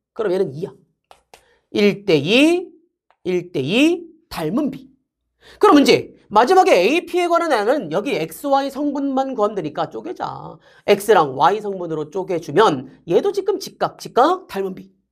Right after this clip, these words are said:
일 대 이 대 루트 오라고 쓰라는 거야. 다 했지?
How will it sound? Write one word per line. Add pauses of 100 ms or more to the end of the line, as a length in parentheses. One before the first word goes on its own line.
(380)
일
대 (220)
이
대 (180)
루트
오라고
쓰라는
거야. (640)
다
했지?